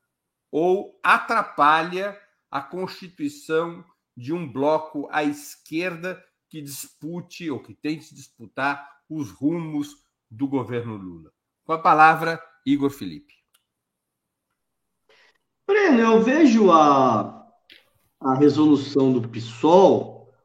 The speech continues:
Speaker 2: como uma síntese entre os dois, os dois campos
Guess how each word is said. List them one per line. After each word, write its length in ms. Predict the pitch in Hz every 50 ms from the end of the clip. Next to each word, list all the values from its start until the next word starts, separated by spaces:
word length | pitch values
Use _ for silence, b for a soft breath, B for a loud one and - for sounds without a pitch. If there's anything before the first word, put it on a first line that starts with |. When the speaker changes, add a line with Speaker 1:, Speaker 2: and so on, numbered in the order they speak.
| _ _ _ _ _ _ _ _ _ _
Speaker 2:
como 320 | - 180 165 170 185 202
uma 240 | 214 220 233 240 247
síntese 880 | 202 - - - 190 180 185 214 220 220 220 226 214 214 233 254 254 247
entre 920 | 233 233 247 240 - 254 254 254 247 240 226 208 185 165 151 147 139 135 135
os 260 | - 190 190 175 131
dois, 1080 | 131 131 135 135 135 131 131 127 127 120 117 113 107 110 - - - - - - - -
os 180 | - 131 117
dois 240 | 113 143 160 147 -
campos 840 | - - - 175 190 220 226 220 220 - - - - - - - _